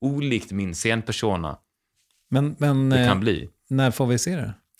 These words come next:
Speaker 1: Det har premiär nu i vår. Nu i vår.
Speaker 2: Okej, men det är
Speaker 1: Ja.
Speaker 2: i-, inget datum är satt?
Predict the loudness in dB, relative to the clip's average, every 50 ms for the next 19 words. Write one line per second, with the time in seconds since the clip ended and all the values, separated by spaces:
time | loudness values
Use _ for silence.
0 | -20 _ -4 -2 -2 0 2 0 0 0 0 0 0 0 -2 -2 -2 -4 -4 -6
1 | -6 -6 -6 -6 -6 -8 -8 -10 -14 _ _ _ _ _ -12 -10 -8 -8 -8 -10
2 | -12 -14 _ _ _ _ -6 -4 -4 -4 -8 -4 -2 0 2 4 4 4 4 4
3 | 2 0 0 0 0 2 4 4 2 2 0 -6 -2 0 0 0 0 0 -2 -4
4 | -2 -4 -10 -10 -12 -14